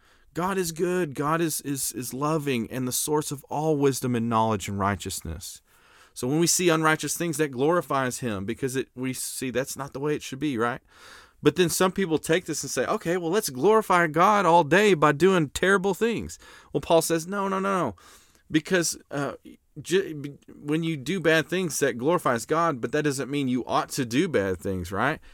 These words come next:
And why is that? It's because human beings are made in the image of God, and our very purpose is to represent God, and God is a good God. So when we do bad things, we are sinning. We're not doing what we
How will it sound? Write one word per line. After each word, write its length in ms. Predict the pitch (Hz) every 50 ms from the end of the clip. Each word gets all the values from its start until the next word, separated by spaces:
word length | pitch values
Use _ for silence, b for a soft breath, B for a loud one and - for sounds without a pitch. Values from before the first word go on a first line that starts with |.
| b b b
And 120 | 113 110
why 180 | 110 110 110 107
is 100 | 101 -
that? 220 | 101 82 65 - b b b b
It's 160 | - 120 - 127
because 280 | 127 117 127 113 -
human 360 | - - 147 160 165 156 147
beings 340 | 131 135 131 131 131 123 113
are 80 | 120 107
made 440 | 104 107 117 131 139 147 139 - -
in 260 | - 143 156 180 185 156
the 140 | 147 -
image 300 | - 160 196 196 175 147
of 120 | 151 117 107
God, 300 | - 113 107 98 92 90
and 120 | 101 110
our 100 | 113 113
very 260 | 107 120 135 147 143
purpose 500 | 120 - - - 165 160 - 120 - -
is 100 | 113 98
to 100 | - 107
represent 560 | 98 107 120 117 - 104 92 - - 175 - 92
God, 240 | 107 92 85 85
and 100 | 90 87
God 220 | 87 95 98 98 98
is 100 | 87 -
a 60 | 80
good 280 | 82 - 117 135 135 117
God. 380 | - 95 78 65 62 - - B B B B B B B B
So 300 | B - - 113 104 104
when 340 | 101 98 104 110 117 110 104
we 160 | 104 117 117
do 280 | 104 92 113 135 135 120
bad 340 | 101 104 113 120 139 156 143
things, 480 | - - 107 101 98 98 104 - - b b b b b b
we 160 | - 117 117
are 100 | 110 104
sinning. 560 | 101 - - - 156 160 156 143 113 101 98 98
We're 160 | 104 104 104
not 320 | 104 110 131 160 165 156
doing 220 | 135 123 120 113 107
what 140 | 107 90
we 140 | 90 101 98